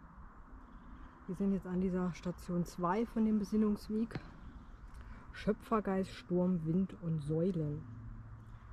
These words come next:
soll das hier darstellen. Die Bibelstelle,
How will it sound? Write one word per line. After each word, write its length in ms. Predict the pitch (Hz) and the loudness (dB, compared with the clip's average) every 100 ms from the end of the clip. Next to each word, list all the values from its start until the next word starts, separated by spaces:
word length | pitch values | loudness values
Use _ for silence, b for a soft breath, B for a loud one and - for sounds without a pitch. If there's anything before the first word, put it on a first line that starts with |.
| - - | -14 -10
soll 180 | - 151 | -4 -4
das 140 | 147 | -4
hier 120 | - | -8
darstellen. 580 | 151 165 - - 156 156 - - - - - - - - - - - - - - - - - - - - - - - - - B B B B | -8 -8 -10 -10 -8 -8 -10 -18 -20 -18 -16 -16 -14 -16 -18 -18 -14 -14 -14 -16 -18 -18 -20 -18 -16 -14 -14 -14 -14 -14 -14 B B B B
Die 40 | 180 | 2
Bibelstelle, 920 | 190 226 254 - - 208 214 214 | 4 6 6 4 2 6 8 8